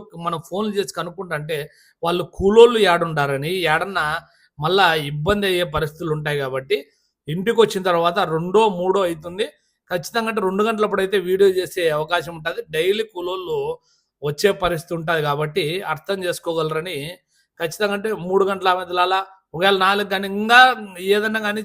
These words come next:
చాలా ఇంపార్టెంట్ వర్క్ పడితే నైట్ అయినా కూడా కంపల్సరీగా వీడియో పెట్టడం అయితే కంపల్సరీగా జరుగుతుంది. ఇంకా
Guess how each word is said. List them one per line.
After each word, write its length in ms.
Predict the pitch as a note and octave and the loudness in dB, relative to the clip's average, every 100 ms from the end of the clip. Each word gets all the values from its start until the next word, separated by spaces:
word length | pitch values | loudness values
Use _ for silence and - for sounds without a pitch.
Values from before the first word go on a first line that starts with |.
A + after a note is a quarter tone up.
| - | -4
చాలా 220 | F3 F#3+ | -2 -2
ఇంపార్టెంట్ 460 | G#3 G3 G3+ G3 F#3+ | -2 -4 -4 -4 -4
వర్క్ 200 | F#3+ F3 | -6 -6
పడితే 220 | F#3+ G3 | -6 -6
నైట్ 320 | F#3+ F3+ A3+ A#3 | -6 -2 0 -2
అయినా 180 | A3+ A3+ | -4 0
కూడా 180 | A#3 G#3 - _ _ _ | 4 4 2 _ _ _
కంపల్సరీగా 600 | F#3+ G3 G#3+ E3 G#3 G#3 | -2 2 2 4 4 4
వీడియో 320 | F#3+ F3+ F#3+ G#3 | 4 4 6 6
పెట్టడం 340 | F#3+ F3 F3 F3+ | 6 2 2 2
అయితే 200 | F#3+ F3+ F3 F#3+ - | 2 2 2 -2 -6
కంపల్సరీగా 560 | F3+ F3+ F3+ G3 F#3+ F3 | -6 -4 -4 -2 -4 -4
జరుగుతుంది. 460 | D#3+ E3 D#3+ E3+ C4+ - _ _ _ - | -4 -4 -4 -4 -4 -8 _ _ _ -10
ఇంకా 240 | A3 A#3+ | 0 6